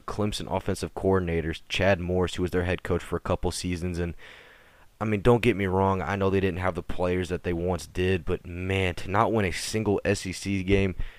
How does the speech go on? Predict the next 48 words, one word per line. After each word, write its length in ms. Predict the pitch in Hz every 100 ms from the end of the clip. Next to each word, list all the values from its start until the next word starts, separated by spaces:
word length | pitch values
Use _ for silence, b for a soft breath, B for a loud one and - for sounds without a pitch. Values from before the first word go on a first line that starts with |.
| B
is 120 | -
something 380 | - 196 - 147
only 160 | 135 101
Vanderbilt 600 | 78 98 95 87 85 -
should 180 | 90
be 120 | 82 87
able 160 | 85
to 100 | 82
accomplish, 640 | 82 - 85 85 85 82 -
and 80 |
obviously 460 | 87 92 90 - 85
Vanderbilt 460 | 80 87 82 85 -
continues 480 | 82 - 85 80
to, 240 | 76 80 64
you 80 | 76
know, 80 | 73
astound 460 | - - 92 85 -
everyone 400 | 95 101 101 95
every 160 | 95 87
single 340 | - 90 82
year. 360 | 82 110 113 101 B B B B B _ -
But 120 | 127
a 60 | 101
school 400 | - - 151 160
and 100 | 104
program 400 | - 120 120 101
like 160 | 92 -
Arkansas 580 | 98 101 95 - 101 95
that 140 | 92
historically 600 | 87 - - 104 98 98
has 100 | 87
been 160 | 90 85
known 180 | 90 87
as 100 | 80
one 160 | 87
of 60 | 85
the 140 | 82
blue 320 | 73 80 92
bloods 340 | 85 85 87 80
of 80 | -
college 320 | 87 80 -
football 540 | - 135 95 92 87 B B B B B B - -
was 220 | 98 98
not 240 | 110 127
a 80 | 120
good 340 | 87 104 107
thing, 380 | - - 101 101
and 160 | 95